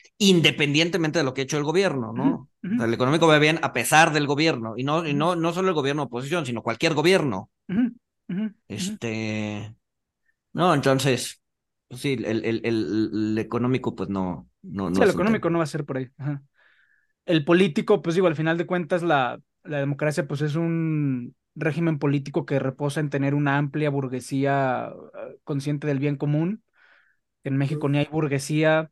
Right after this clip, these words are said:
Speaker 2: y la poca que hay no le interesa el bien común. <laughs> Entonces, ese no va a resonar. <laughs> Y la seguridad, pues, ya la gente ya se resignó a que un día te puede tocar una balacera y te mueres.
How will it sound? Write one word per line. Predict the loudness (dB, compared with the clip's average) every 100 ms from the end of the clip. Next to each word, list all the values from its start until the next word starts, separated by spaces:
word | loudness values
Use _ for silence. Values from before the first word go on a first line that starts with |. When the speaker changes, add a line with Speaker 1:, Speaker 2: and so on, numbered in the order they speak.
| _
Speaker 2:
y | -10
la | -10 -8
poca | -8 -6
que | -2
hay | 0
no | 0
le | 0
interesa | -2 -4 -6 -4
el | -2
bien | -2
común. | -2 -2 -2 -4 -10 _ _ _ _ _ -4
<laughs> |
Entonces, | 0 2 0 -4 -6
ese | -4 -2 0
no | 2
va | 2
a | 2
resonar. | 2 -2 -2 -2 -4 -8 _ -20 -18 -2
<laughs> | 2 4 2 0 0 0 -8 -8 -14 -20 _
Y | 0 4
la | 4
seguridad, | 2 2 4 6 6 6 2
pues, | 0 0
ya | 2 2 4 2
la | 0
gente | -2 -4 -4
ya | -4
se | -2
resignó | -4 -4 -2 0
a | 0
que | -4
un | -4
día | -4
te | -6
puede | -8 -8
tocar | -6 -8
una | -6 -8
balacera | -10 -12 -14
y | -14
te | -18
mueres. | -20 -20 -20